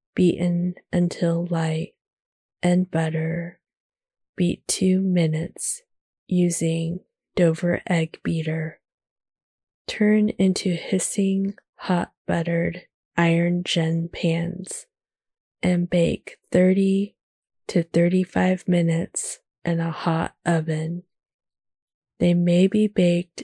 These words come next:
in buttered earthen cups when the bottom will have a glazed appearance.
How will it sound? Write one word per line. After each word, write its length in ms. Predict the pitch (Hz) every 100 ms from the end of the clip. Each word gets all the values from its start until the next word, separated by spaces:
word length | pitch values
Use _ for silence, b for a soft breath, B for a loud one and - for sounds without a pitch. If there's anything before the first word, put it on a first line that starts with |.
| -
in 240 | 180 170
buttered 500 | 165 170 175 180 185 -
earthen 440 | 175 165 - 170 170
cups 640 | - 160 160 - - - _ _ _ _ _ _
when 180 | 180 170
the 100 | 165
bottom 720 | 156 165 175 180 180 180 185 -
will 160 | 175
have 280 | 151 170 165 -
a 120 | 160
glazed 680 | - 175 170 170 175 - -
appearance. 960 | 180 - 175 165 160 - - - -